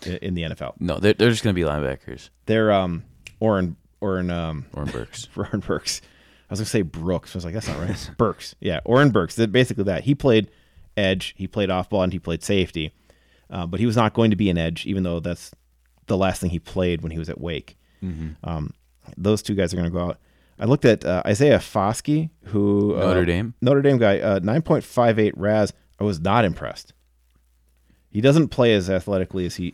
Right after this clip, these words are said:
Speaker 1: as he
Speaker 2: No.
Speaker 1: projects.
Speaker 2: I
Speaker 1: So
Speaker 2: think he started off this year as, like, a projected first round. He fell all the way to the third.
Speaker 1: Yeah, I don't, I don't really like him. Uh, I don't think he's, I, I just, I'm trying to s-,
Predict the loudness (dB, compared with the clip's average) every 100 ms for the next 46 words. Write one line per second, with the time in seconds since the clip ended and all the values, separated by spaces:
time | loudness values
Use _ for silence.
0 | -8 -8 -6 -2 -2 0 0 0 -2 -2
1 | -8 -10 -4 0 0 -2 _ -4 -2 0
2 | 2 2 0 -4 -2 0 0 -2 -4 _
3 | _ -8 -2 2 2 0 -2 -2 0 0
4 | -2 0 0 0 -2 -4 -6 -6 -6 -6
5 | -6 -10 _ _ _ -2 0 0 -2 4
6 | 4 4 4 4 6 6 6 4 2 -2
7 | -8 -10 -2 0 4 4 4 0 0 0
8 | -2 -4 -18 _ -20 -20 -20 -20 -20 -20
9 | _ _ _ -4 -4 -4 -10 -16 -12 -4
10 | 0 0 -2 _ _ _ _ _ _ -14
11 | -8 -6 -6